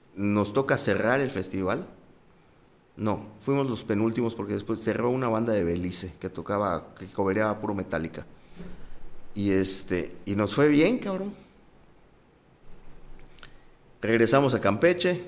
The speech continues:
y se sale el otro chavo del bajo, nos quedamos con un solo bajo y ahí vamos.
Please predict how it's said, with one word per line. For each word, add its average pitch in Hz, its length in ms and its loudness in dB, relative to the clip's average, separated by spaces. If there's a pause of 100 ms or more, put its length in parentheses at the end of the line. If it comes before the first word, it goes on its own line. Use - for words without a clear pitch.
(1400)
y 92 760 2
se 87 160 -2
sale 117 220 4
el 107 80 2
otro 107 200 -2
chavo 98 300 2
del 92 140 2
bajo, 156 520 2
nos 101 220 -2
quedamos 92 260 -2
con 98 120 -4
un 98 100 -4
solo 107 220 0
bajo 156 440 0 (1300)
y 95 100 0
ahí 127 140 6
vamos. 214 540 0